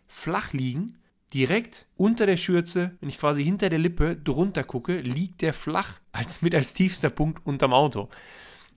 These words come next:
Und der ist natürlich jetzt, ja, nicht zu unterschätzen. Also wenn wir jetzt mal alle ein tiefes Auto gefahren haben,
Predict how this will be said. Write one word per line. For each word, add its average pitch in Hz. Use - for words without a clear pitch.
Und 117
der 139
ist 165
natürlich 147
jetzt, -
ja, 139
nicht 143
zu 156
unterschätzen. 139
Also 110
wenn 123
wir 131
jetzt 127
mal -
alle 160
ein 143
tiefes -
Auto 175
gefahren 110
haben, 143